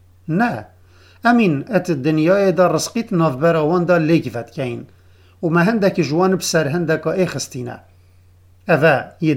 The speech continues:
دەولەمەندە، و ئێها یە فەقیرە، ئەڤە یە بهێزە، و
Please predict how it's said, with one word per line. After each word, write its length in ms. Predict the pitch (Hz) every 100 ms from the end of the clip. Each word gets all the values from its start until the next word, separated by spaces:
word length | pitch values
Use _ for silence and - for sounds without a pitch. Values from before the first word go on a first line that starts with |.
| 127
دەولەمەندە، 640 | 123 123 131 175 175 190 196 - - _ - _
و 60 | 156
ئێها 200 | 147 147 160
یە 60 | 127
فەقیرە، 460 | 127 - 156 165 185 185 - _ _ _ -
ئەڤە 220 | 135 151 139
یە 60 | 139
بهێزە، 560 | - 156 175 139 160 156 160 - - _ _ _
و 60 | 170